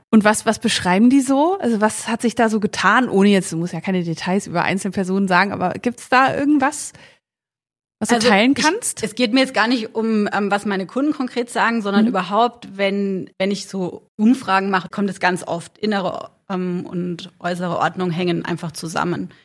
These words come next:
Speaker 2: Und oft ist es ja auch umgekehrt, dass man sich selber erst mit der inneren Ordnung beschäftigt und dann kommt die äußere. Oder es kommt erst die äußere und dann kommt die innere mit.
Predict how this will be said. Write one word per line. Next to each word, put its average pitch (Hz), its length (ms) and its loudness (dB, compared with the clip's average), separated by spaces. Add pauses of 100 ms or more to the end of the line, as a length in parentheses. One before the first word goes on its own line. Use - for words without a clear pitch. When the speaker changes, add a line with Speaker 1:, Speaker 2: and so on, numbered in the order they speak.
(340)
Speaker 2:
Und 202 200 2
oft 220 220 2
ist 233 80 2
es 226 140 -4
ja 208 120 4
auch 185 120 0
umgekehrt, 226 680 -2
dass 185 160 -4
man 185 180 0
sich 180 140 -8
selber 196 320 0
erst - 240 -4
mit 185 140 -2
der - 80 -2
inneren 220 280 0
Ordnung 202 300 -2
beschäftigt 202 400 -4
und 185 80 0
dann 180 160 0
kommt 220 240 -2
die - 80 -2
äußere. 233 540 0 (420)
Oder 208 220 4
es 202 120 -4
kommt 185 220 -4
erst 190 220 0
die - 80 0
äußere 220 560 0
und - 180 -4
dann 190 140 0
kommt 190 180 -2
die 190 80 -4
innere 185 300 0
mit. 190 320 -2